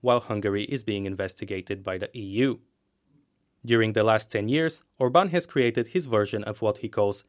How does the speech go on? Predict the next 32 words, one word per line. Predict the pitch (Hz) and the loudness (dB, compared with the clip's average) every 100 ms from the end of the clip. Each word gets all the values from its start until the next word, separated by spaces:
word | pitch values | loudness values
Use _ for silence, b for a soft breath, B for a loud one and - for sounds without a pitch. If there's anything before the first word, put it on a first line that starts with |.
| _ | _
illiberal | 160 143 113 101 98 95 | -2 2 2 2 0 -2
democracy. | 95 98 120 - 120 110 95 _ _ _ _ _ _ _ _ _ _ _ | -4 -2 -2 -2 -4 -6 -8 _ _ _ _ _ _ _ _ _ _ _
His | - 123 | -2 4
ideas | 123 117 117 117 - | 4 6 6 4 2
have | 113 | 0
resulted | 113 117 113 117 | 2 2 2 0
in | 113 113 | -2 -2
limiting | 113 117 113 110 | 0 -2 -2 -4
the | 104 | -4
freedom | - 113 110 | -2 -2 0
of | 101 101 | -2 -4
the | |
press | 101 113 104 - | -2 0 0 -2
in | 113 | -8
the | 101 | -4
country | - 180 180 170 165 _ - | -2 0 0 -2 -4 _ -6
and | 214 | -2
the | 226 | 0
rights | 156 110 107 | 4 2 2
of | 110 | -6
some | - 107 | -6 -6
minorities. | 98 92 95 117 131 - 113 92 - _ _ _ _ _ _ | -4 -4 0 2 2 0 -2 -4 -14 _ _ _ _ _ _
Multiple | 117 117 - 117 | 0 0 2 2
independent | 113 107 104 113 104 92 | 2 0 0 -2 -2 -2
media | 127 147 147 143 _ | -2 0 0 -2 _
have | 202 208 | -4 0
had | 185 - | 0 -2
to | |
close | 143 - 107 104 | -2 2 2 2
in | 104 | -2
recent | 98 95 - 95 113 | -4 -6 -8 -8 0
years, | 135 113 - | 2 2 -4